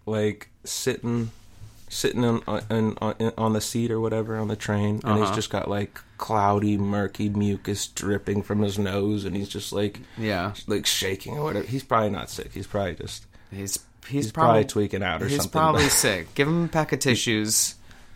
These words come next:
Speaker 2: and, um, I don't know, just, just put some, put a dollar in his pocket, you know.
Speaker 1: Yeah, give him a dollar.
Speaker 2: Yeah. Um,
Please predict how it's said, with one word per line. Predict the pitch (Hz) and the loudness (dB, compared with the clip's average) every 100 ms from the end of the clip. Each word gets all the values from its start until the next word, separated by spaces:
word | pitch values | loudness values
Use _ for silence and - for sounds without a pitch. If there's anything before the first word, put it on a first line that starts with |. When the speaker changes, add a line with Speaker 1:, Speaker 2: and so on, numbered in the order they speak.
| - - - - | -16 -16 -18 -12
Speaker 2:
and, | 110 101 92 92 90 87 85 | -4 -2 0 0 -2 -2 0
um, | 85 82 80 78 71 - | 0 2 0 -2 -8 -8
I | 87 | -8
don't | 73 | -6
know, | 65 65 95 | -6 -8 -10
just, | - - - - - | -8 -6 -6 -10 -16
just | - - - - - - - | -10 -4 -2 -2 -4 -8 -12
put | 113 | -8
some, | - 107 95 - | -4 -4 -4 -6
put | 117 | -4
a | 107 | -2
dollar | 92 82 76 | 0 0 0
in | 65 | -4
his | 71 | -6
pocket, | - - - - - - | -8 -10 -12 -16 -16 -12
you | 85 | -10
know. | 76 | -6
Speaker 1:
Yeah, | - - | -4 -2
give | - 101 | 0 0
him | |
a | 95 | 0
dollar. | - - 95 - - - | -2 -4 -6 -10 -18 -18
Speaker 2:
Yeah. | - 85 - - - - - - - - - | -10 -8 -8 -12 -18 -20 -20 -20 -20 -20 -14
Um, | - 85 85 87 85 85 85 92 | -4 0 2 2 2 0 -2 -6